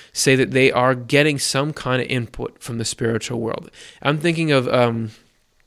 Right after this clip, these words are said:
uh, both what you would call psychics and, like, energy workers, people who will get information about people, a-, and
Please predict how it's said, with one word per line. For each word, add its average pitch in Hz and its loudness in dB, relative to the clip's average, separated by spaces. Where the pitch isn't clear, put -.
uh, 123 6
both 139 4
what 131 2
you 131 4
would 123 0
call 127 0
psychics - 2
and, 127 2
like, 120 -8
energy 160 2
workers, 165 2
people 170 2
who 143 2
will 139 4
get 143 2
information 143 0
about 120 -2
people, 131 -2
a-, 123 2
and 131 0